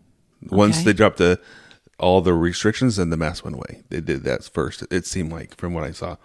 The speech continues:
Speaker 2: Hmm.
Speaker 1: So I feel like that's why I'm kinda thinking, I don't know if the mask is gonna go away, if they're just gonna keep making us test.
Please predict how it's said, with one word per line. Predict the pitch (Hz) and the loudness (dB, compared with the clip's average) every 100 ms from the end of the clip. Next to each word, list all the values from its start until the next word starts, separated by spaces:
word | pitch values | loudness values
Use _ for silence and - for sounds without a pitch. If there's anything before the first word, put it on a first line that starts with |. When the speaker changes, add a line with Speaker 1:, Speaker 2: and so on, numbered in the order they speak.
| _ | _
Speaker 2:
Hmm. | 262 220 143 | 0 0 0
Speaker 1:
So | - 101 | 0 2
I | 95 | 2
feel | 95 95 | 2 2
like | 90 76 - _ - _ | 2 -2 -10 _ -20 _
that's | - 110 107 | 4 4 6
why | 104 | 4
I'm | 95 | 4
kinda | 90 98 | 0 -2
thinking, | 92 71 | -2 -4
I | 82 | -4
don't | 104 | -4
know | |
if | 107 | -4
the | 82 | -4
mask | 92 - | -4 -4
is | 82 | -6
gonna | 73 | -2
go | 95 | 0
away, | 120 78 76 | 2 0 0
if | 98 | -2
they're | 90 | -2
just | 87 - | -4 -4
gonna | 90 85 | -6 -6
keep | - 82 | -8 -4
making | 87 78 80 | -4 -4 -8
us | 78 | -8
test. | - 85 82 - | -6 -6 -6 -12